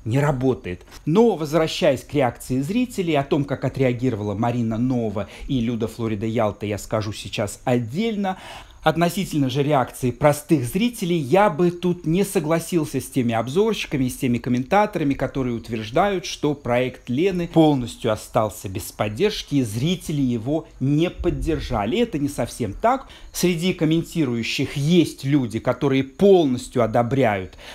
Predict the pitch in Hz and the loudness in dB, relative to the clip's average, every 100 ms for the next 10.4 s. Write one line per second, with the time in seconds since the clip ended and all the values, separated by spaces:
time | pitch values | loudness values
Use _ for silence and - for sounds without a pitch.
0 | - 143 - 135 135 110 107 107 117 104 | 0 2 2 2 4 2 0 0 0 0
1 | 117 - 247 247 202 196 - - 214 190 | -4 0 0 2 2 2 -2 2 6 6
2 | - - 110 107 120 123 110 92 90 92 | 4 -4 -4 0 0 2 0 0 -4 -10
3 | - 135 120 104 - 135 104 104 113 - | -4 -2 -2 -6 0 0 2 -4 -4 -2
4 | 226 220 185 - 127 139 127 127 120 208 | 0 0 -2 0 0 2 0 -2 0 0
5 | 214 196 - - 147 175 190 202 170 202 | 0 -4 -10 0 4 4 4 2 4 4
6 | 151 123 156 156 170 165 131 123 - 127 | 4 2 2 2 4 2 0 -4 -2 2
7 | 139 127 - - 131 120 110 92 151 196 | 4 2 -2 -2 0 0 -4 0 2 4
8 | 208 143 92 - - - - - 139 131 | 2 0 -4 -10 -18 -18 -12 2 4 8
9 | 123 - 123 113 160 202 - 151 139 120 | 6 6 0 4 4 4 0 -2 0 -2
10 | 117 131 107 - | -4 -4 -6 -4